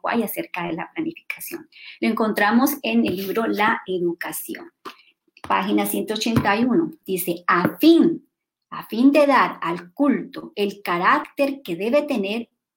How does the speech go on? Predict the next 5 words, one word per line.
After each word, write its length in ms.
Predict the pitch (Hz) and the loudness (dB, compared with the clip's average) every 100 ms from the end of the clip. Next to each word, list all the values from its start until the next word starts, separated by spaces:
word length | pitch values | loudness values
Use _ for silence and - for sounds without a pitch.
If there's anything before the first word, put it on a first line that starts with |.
| - | -4
es 340 | 208 233 233 | 2 2 2
necesaria 840 | 247 254 240 - 233 170 180 - - - - | -2 -2 -2 -2 -2 -2 -4 -8 -14 -20 -12
una 240 | 180 175 170 | 0 2 4
adecuada 640 | 175 175 175 175 208 - _ | 2 -4 -4 -2 -6 -10 _
preparación". 840 | - 160 - - - - - - | -8 -8 -8 -14 -12 -6 -6 -6